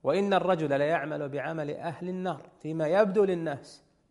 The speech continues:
حتى ما يكون بينه وبينها إلا ذراع أو الموت أو شبر على الروايات، فما، فيعمل بعمل أهل الجنة فيدخلها.'" إذن العبرة بحسن الخاتمة، العبرة أيها الإخوة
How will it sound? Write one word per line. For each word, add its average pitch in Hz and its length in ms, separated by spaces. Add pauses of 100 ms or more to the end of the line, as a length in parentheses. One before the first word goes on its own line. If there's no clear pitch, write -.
(320)
حتى 151 320
ما 170 200
يكون 165 360
بينه 160 320
وبينها 151 600
إلا 170 220
ذراع 151 400
أو 175 120
الموت 175 380
أو 190 140
شبر 175 440
على 147 120
الروايات، 156 540 (680)
فما، 143 540 (220)
فيعمل 147 480
بعمل 139 360
أهل 131 140
الجنة 147 220
فيدخلها.'" 120 720 (460)
إذن 139 160
العبرة 151 480 (640)
بحسن - 380
الخاتمة، - 540 (720)
العبرة 165 500
أيها 160 380
الإخوة 185 420